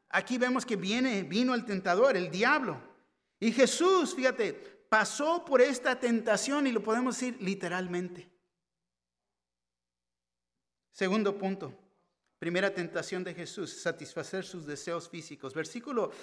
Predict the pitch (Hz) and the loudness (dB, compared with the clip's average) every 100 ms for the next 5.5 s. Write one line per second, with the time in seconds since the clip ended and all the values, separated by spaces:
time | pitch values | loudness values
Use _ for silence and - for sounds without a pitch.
0 | - - 233 214 240 - 190 - - - | -8 0 2 2 -2 -4 -6 -6 -16 -20
1 | _ 214 202 269 392 381 320 - - - | _ 0 6 6 6 4 2 -4 -6 2
2 | 202 202 247 311 208 202 202 - - 185 | 4 6 4 4 4 2 -2 -10 -8 -6
3 | 180 196 190 190 180 220 226 214 202 220 | -2 0 0 0 2 4 2 2 0 -2
4 | 196 139 - 185 208 262 240 262 262 311 | -6 -10 -4 0 2 0 -2 -4 -4 -6
5 | 339 240 160 165 170 | -6 -4 -4 -4 -6